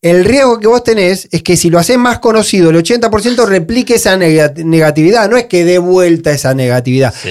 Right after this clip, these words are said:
Speaker 1: No
Speaker 2: sí.
Speaker 1: es que en el ochenta por ciento que no te conoce vas a invertir la carga y vas a caer bien. Vos tenés un antecedente, si te conoce veinte y ochenta te ve mal, corres riesgo de que si te conoce el cien, ochenta te ve mal y
Speaker 2: Uy,
Speaker 1: sea
Speaker 2: qué
Speaker 1: un
Speaker 2: duro,
Speaker 1: yunque total.
Speaker 2: uy, qué duro cuando se conoció esa encuesta,
Speaker 1: Bueno, me lo
Speaker 2: Carlos.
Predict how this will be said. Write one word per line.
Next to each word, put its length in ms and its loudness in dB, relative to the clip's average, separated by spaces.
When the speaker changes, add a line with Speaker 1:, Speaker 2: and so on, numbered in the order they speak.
Speaker 1:
No 100 2
Speaker 2:
sí. 40 2
Speaker 1:
es 60 -2
que 80 -2
en 80 0
el 120 0
ochenta 460 0
por 140 0
ciento 360 -2
que 120 0
no 120 0
te 120 -2
conoce 500 0
vas 280 -2
a 40 -2
invertir 440 0
la 140 2
carga 240 0
y 60 2
vas 200 2
a 80 0
caer 220 0
bien. 160 0
Vos 140 0
tenés 200 -2
un 80 0
antecedente, 440 -2
si 80 -8
te 100 -4
conoce 300 0
veinte 420 -2
y 100 -2
ochenta 340 0
te 80 0
ve 80 0
mal, 260 -2
corres 360 0
riesgo 240 2
de 100 0
que 100 -2
si 140 -4
te 80 0
conoce 300 0
el 60 -4
cien, 260 -2
ochenta 440 0
te 100 -2
ve 60 2
mal 220 0
y 80 -8
Speaker 2:
Uy, 140 0
Speaker 1:
sea 260 2
Speaker 2:
qué 180 0
Speaker 1:
un 120 2
Speaker 2:
duro, 80 2
Speaker 1:
yunque 260 0
total. 300 0
Speaker 2:
uy, 140 0
qué 200 -2
duro 380 2
cuando 300 -2
se 200 -8
conoció 560 -2
esa 340 -2
encuesta, 920 -4
Speaker 1:
Bueno, 160 2
me 60 0
lo 80 0
Speaker 2:
Carlos. 140 0